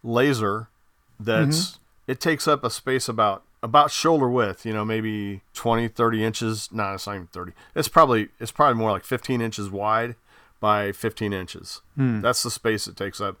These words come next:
Speaker 1: So you can't do, like, huge projects with it 'cause obviously the laser area that it's gonna laser is a lot smaller. But I have another one that I got that's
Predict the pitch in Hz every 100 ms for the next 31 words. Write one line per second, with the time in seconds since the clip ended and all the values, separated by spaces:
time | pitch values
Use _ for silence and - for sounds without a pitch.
0 | - - - - 170 202 - 254 247 131
1 | 139 139 120 101 - 143 117 - 170 160
2 | 107 - 104 104 110 110 101 107 110 110
3 | - 104 98 _ - - - 113 113 135
4 | 131 120 104 101 - _ _ _ _ _
5 | - 131 156 120 104 101 101 - 110 104
6 | 104 101 95 104 107 - - 139 127 104
7 | 101 107 104 _ _ - - 135 123 117
8 | 131 180 123 110 104 104 101 98 101 104
9 | - - - _ - 113 107 104 - -
10 | -